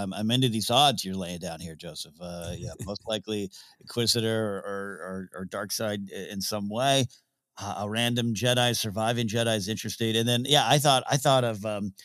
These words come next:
Speaker 1: what's the, the, I don't, Scar Squadron in the comics, which I, I wouldn't think this,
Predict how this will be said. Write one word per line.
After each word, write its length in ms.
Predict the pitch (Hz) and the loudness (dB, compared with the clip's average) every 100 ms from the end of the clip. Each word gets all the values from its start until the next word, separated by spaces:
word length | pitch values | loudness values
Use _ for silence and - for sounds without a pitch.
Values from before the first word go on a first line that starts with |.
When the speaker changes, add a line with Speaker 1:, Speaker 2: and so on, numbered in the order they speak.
| _ - | _ -8
Speaker 1:
what's 180 | 107 | -4
the, 280 | 113 107 101 - | 0 0 0 -4
the, 280 | - 55 - - - | -14 -14 -14 -20 -6
I 60 | 135 | -4
don't, 180 | 123 117 _ _ | -4 -6 _ _
Scar 380 | 117 - 160 156 | -4 4 6 6
Squadron 500 | - 123 101 95 110 | 6 4 4 2 0
in 80 | 98 | 0
the 60 | |
comics, 480 | 98 139 151 104 - | 0 4 6 4 -2
which 120 | 101 | -2
I, 120 | 110 107 | 0 2
I 140 | 107 | 2
wouldn't 320 | 104 98 - | 0 -2 -4
think 200 | 107 98 _ 92 | -4 -4 _ -6
this, 420 | 107 - - | -2 -2 -4